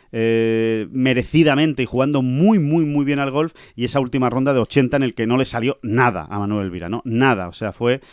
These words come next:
eh, pues estas, eh, estas, estos días que se te tuercen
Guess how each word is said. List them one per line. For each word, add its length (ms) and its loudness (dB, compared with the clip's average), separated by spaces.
eh, 380 0
pues 160 -8
estas, 520 -4
eh, 420 -2
estas, 420 -4
estos 240 -4
días 180 2
que 100 -8
se 140 -4
te 120 -2
tuercen 540 0